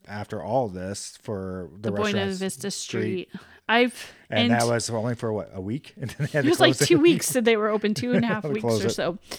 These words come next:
Speaker 2: And it was funny because I'd made reservations and almost got comfortable where I thought I wanted about,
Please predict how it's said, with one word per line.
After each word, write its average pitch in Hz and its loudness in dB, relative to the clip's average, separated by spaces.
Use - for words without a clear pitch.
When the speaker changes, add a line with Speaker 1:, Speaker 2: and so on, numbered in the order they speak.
Speaker 2:
And 233 2
it 254 2
was 269 -4
funny 294 2
because 233 -2
I'd 226 0
made 240 -2
reservations 233 0
and 202 -4
almost 214 -4
got 196 0
comfortable 214 -4
where 208 -6
I - -4
thought 214 -6
I 220 0
wanted 240 -4
about, 233 -6